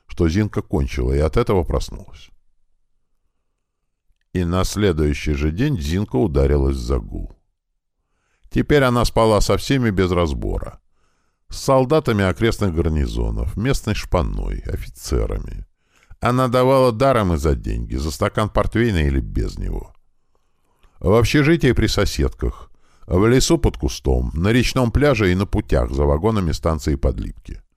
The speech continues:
Сексом и пьянкой она глушила свою первую любовь.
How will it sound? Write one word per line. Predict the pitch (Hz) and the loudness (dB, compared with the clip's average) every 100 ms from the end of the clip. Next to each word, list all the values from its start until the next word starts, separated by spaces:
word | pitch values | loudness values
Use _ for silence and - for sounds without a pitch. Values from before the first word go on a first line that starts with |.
| _ _ _ _ _ _ _ - | _ _ _ _ _ _ _ -12
Сексом | - 175 170 131 117 | 2 2 4 4 2
и | 110 | 4
пьянкой | 135 160 139 101 | 4 2 2 2
она | 107 104 | 2 2
глушила | 110 - 139 127 | 2 2 2 2
свою | - 92 82 | 2 2 4
первую | 92 87 82 | 2 4 2
любовь. | 80 67 - - | 2 0 -4 -12